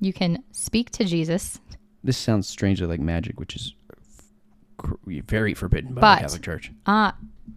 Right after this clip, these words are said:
Speaker 1: actually, that is a good point. Um, but
Speaker 2: That's
Speaker 1: what about
Speaker 2: okay.
Speaker 1: in the Christian church?
Speaker 2: Yeah, no, that's a Christian church.
Speaker 1: Oh.
Speaker 2: It says no magic,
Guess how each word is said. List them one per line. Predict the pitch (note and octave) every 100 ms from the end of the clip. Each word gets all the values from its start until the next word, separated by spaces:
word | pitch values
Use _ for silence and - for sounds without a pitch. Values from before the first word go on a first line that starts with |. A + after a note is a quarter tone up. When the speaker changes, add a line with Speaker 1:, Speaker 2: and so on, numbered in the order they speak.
| - -
Speaker 1:
actually, | C4+ F4+ - - G3+ A3 A3+ A3 A3+ - - -
that | D4+ D4+ -
is | G3+
a | F3+
good | F3+
point. | - G3+ - - - G#3+ - - - -
Um, | G3+ F3+ E3 - - -
but | - - - - - -
Speaker 2:
That's | A3
Speaker 1:
what | A3
about | A3
Speaker 2:
okay. | G3
Speaker 1:
in |
the | F#3
Christian | - A3+ F3+
church? | F3+ - - - - - - - - -
Speaker 2:
Yeah, | C#3+ B2+
no, | C#3 A2 -
that's | -
a | -
Christian | C3+ C3 B2
church. | - A2+ - - -
Speaker 1:
Oh. | F#3 F3+
Speaker 2:
It |
says | G3 G2
no | G#2+ A2
magic, | A2+ A2 A2